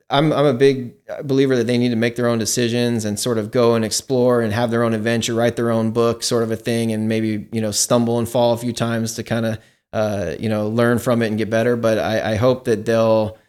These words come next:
um, as they kinda leave the nest over the next few years, at least the older ones, and, uh, that they'll kinda take, they'll say, Oh, at least, you know, Dad had a spiritual, uh, uh, foundation and was grounded in a certain way that they'll kinda take with them and, and carry that through life. So, so it kinda helps guide them.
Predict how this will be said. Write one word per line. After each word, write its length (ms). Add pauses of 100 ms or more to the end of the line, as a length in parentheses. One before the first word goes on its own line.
(200)
um, 600
as 180
they 140
kinda 200
leave 200
the 100
nest 280
over 80
the 60
next 160
few 100
years, 320
at 60
least 180
the 60
older 260
ones, 360
and, 240 (400)
uh, 220
that 180
they'll 260
kinda 240
take, 380
they'll 140
say, 200
Oh, 160
at 140
least, 420
you 60
know, 200 (520)
Dad 240
had 80
a 80
spiritual, 840
uh, 400 (480)
uh, 220
foundation 840
and 80
was 120
grounded 600
in 140
a 60
certain 300
way 180
that 140
they'll 120
kinda 200
take 240
with 200
them 240
and, 240
and 380
carry 240
that 200
through 100
life. 260
So, 360
so 180
it 120
kinda 160
helps 220
guide 260
them. 240